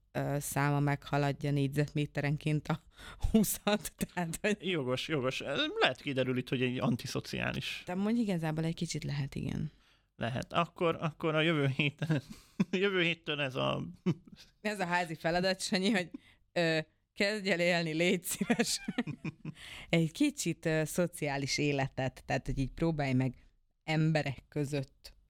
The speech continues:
Speaker 1: lenni. Jó, nyilván teljesen más, mert azért te ugye jársz ilyen táncházak, meg, meg ugye mentek fellépni,
Speaker 2: Hm.
Speaker 1: tehát, hogy ugye azért az, az, az tök más,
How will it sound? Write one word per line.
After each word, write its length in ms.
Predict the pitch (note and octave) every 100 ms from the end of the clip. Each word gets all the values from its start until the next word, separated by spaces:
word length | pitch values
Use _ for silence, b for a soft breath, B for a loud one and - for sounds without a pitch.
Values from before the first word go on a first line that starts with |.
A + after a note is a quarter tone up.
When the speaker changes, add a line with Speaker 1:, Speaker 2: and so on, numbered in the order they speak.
| _
Speaker 1:
lenni. 720 | C3 C3 B2+ B2 A#2 A2+ G2+ - - _ _ _ B B -
Jó, 160 | E3+
nyilván 340 | G#3+ G3+ F#3 E3
teljesen 340 | D3+ C#3+ D3
más, 260 | C#3+ C#3 -
mert 140 | C#3
azért 240 | C#3 C#3
te 140 | - D3
ugye 160 | C#3+
jársz 340 | C3+ C#3 C3+ -
ilyen 240 | B2+ A2
táncházak, 800 | - C3+ C3+ C3+ B2+ B2+ C3+ C3
meg, 280 | C3 A#2+ -
meg 180 | B2+ A#2+
ugye 220 | B2 A2+
mentek 400 | C3 C3 B2+ A2+
fellépni, 760 | - C#3+ C#3 C#3 C#3 - C#3+ C#3+
Speaker 2:
Hm. 60 | C4+ B B B B
Speaker 1:
tehát, 160 | C#3+ -
hogy 140 | C#3+
ugye 200 | D3 C#3
azért 320 | C#3+ C#3+ C#3
az, 180 | C#3 C3+
az, 200 | - C#3+
az 180 | - C#3
tök 220 | - D#3 -
más, 500 | C3+ C3 C3 -